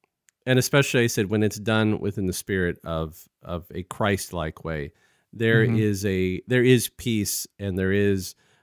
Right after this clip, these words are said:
Speaker 1: uh, sort of a joy from, from giving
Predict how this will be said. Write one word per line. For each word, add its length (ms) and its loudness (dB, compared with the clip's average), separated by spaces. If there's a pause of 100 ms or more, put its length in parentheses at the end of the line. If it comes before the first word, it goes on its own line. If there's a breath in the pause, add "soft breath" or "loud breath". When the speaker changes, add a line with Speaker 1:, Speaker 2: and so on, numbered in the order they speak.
(220)
Speaker 1:
uh, 180 -6
sort 200 -2
of 100 0
a 80 2
joy 640 0
from, 480 0
from 220 -4
giving 520 2